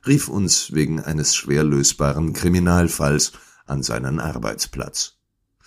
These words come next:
Dieser befand sich genau genommen im Reptilienhaus des Zoologischen Gartens,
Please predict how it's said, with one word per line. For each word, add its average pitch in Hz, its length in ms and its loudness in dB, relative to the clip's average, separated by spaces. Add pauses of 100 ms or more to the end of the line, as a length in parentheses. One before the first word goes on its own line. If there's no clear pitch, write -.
(420)
Dieser 95 240 6
befand 87 380 4
sich - 280 2
genau 65 360 -2
genommen 78 380 2
im 92 160 -2
Reptilienhaus 80 1400 2
des - 260 2
Zoologischen 80 680 0
Gartens, 87 520 -2